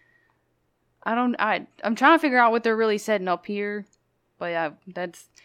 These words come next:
that's for, that's for, uh, discussion in a couple <laughs> minutes. But, um, yeah, I thought the match was obviously pretty good, but yeah. And like you said, Ashino's just gonna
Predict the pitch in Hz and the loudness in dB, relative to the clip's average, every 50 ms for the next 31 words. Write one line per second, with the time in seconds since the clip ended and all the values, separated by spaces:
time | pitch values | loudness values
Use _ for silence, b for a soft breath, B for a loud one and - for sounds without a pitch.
0 | b b - 254 285 - - 262 247 226 208 190 190 196 190 - - - 175 175 | b b 4 4 4 4 2 0 2 2 2 2 0 0 -2 -4 -14 -12 -10 -8
1 | 165 160 156 156 160 156 156 156 151 160 175 170 175 - - 196 175 175 - 175 | -6 -6 -6 -4 -4 -4 -4 -4 -4 -4 -6 -8 -10 -6 -4 -4 -4 -4 -4 -8
2 | 165 165 175 180 185 196 196 185 180 - - 180 175 180 170 180 170 - - - | -8 -8 -8 -10 -12 -12 -12 -12 -8 -4 -4 -4 -2 -2 0 2 4 4 6 6
3 | 285 - 196 - 214 - 202 196 185 175 175 165 165 170 202 220 214 B B B | 6 4 4 2 -4 -2 -2 0 0 0 0 0 0 0 -2 -4 -6 B B B
4 | B B B B B B B B - 269 320 320 370 320 330 262 220 220 233 - | B B B B B B B B 4 4 4 4 4 4 4 4 4 4 4 2
5 | - 226 190 196 202 240 233 214 - 196 165 - 202 185 175 180 190 180 180 175 | 2 0 2 4 4 4 2 0 -6 -10 -8 -8 -6 -6 -4 -2 0 0 -2 -2
6 | - 175 165 160 156 - _ _ _ _ _ _ _ _ _ _ _ _ _ _ | -4 -6 -6 -6 -6 -8 _ _ _ _ _ _ _ _ _ _ _ _ _ _
7 | _ _ - 180 175 165 160 160 165 170 175 - - - - 170 185 190 214 202 | _ _ -10 -8 -6 -4 -2 -2 -4 -6 -6 -6 -2 2 4 4 4 4 0 -2
8 | - 202 190 180 175 175 175 180 - - 185 175 165 170 170 170 175 - - - | 0 2 2 4 4 4 2 2 0 -4 -6 -4 -6 -6 -8 -10 -14 -16 -16 -20
9 | - _ _ - - 165 156 151 156 | -20 _ _ -10 -8 -6 -4 -4 -6